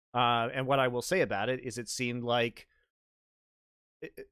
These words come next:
Cloud Nine really likes to have a structure. They really, Jack is basically the owner of Cloud Nine, but he's also the G M of the team, and he needs to be included in things.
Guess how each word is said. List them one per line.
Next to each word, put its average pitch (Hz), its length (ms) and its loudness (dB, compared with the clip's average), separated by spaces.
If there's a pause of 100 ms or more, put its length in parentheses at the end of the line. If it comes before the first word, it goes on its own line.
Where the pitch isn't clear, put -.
(140)
Cloud 202 260 8
Nine 202 240 2
really 160 320 6
likes 143 480 4
to 135 140 0
have 117 280 0
a 113 60 -2
structure. 98 640 -6 (120)
They 131 100 2
really, 160 340 4 (220)
Jack 165 360 4
is 143 200 -2
basically 151 640 2
the 117 320 -2
owner 139 220 2
of 120 80 -4
Cloud 120 220 0
Nine, 139 180 2
but 117 80 -4
he's 123 100 2
also 208 180 4
the 156 120 -2
G 156 180 2
M 156 140 4
of 123 140 -2
the 127 60 -4
team, 123 380 -2
and 123 160 -4
he 139 220 -4 (180)
needs 147 320 0
to - 80 -8
be 131 180 0
included 139 480 -2
in 101 200 -8
things. - 520 -14